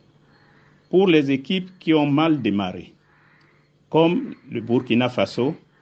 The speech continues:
le Ghana, le Malawi ou l'Algérie, la victoire est impérative pour décrocher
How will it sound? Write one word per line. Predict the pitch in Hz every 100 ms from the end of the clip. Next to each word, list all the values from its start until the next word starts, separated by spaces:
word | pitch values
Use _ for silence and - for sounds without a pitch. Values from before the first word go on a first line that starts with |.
| _ _ -
le | 104
Ghana, | 110 113 113 131 165 - _ _ _ _ -
le | 110
Malawi | 113 113 113 113 139 180 - _ _ _
ou | 135
l'Algérie, | 117 107 98 107 110 123 160 - _ _ _ _ _ _ _ _
la | 110
victoire | 107 123 120 165 175 180
est | 151
impérative | 120 107 110 101 92 131 131 143 147
pour | 127 120
décrocher | 104 104 117 101 - 135 180